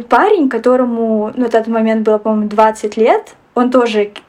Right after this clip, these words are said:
как бы сингапурец, но по национальности китаец. Он говорит, э, «Sorry, guys, I need to shit».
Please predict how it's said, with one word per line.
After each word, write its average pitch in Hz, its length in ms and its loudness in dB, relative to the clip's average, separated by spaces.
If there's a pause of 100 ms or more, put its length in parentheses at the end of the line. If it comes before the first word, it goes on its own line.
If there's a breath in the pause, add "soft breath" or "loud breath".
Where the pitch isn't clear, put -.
как 220 160 0
бы 214 100 -4
сингапурец, 254 680 0
но 277 240 2
по 247 100 -2
национальности 247 580 -2
китаец. 185 500 -2 (1080 loud breath)
Он 285 200 4
говорит, 262 500 0 (560)
э, 214 560 0
«Sorry, 302 280 2
guys, 247 400 2
I 233 100 -2
need 262 160 0
to 247 100 -6
shit». - 420 -4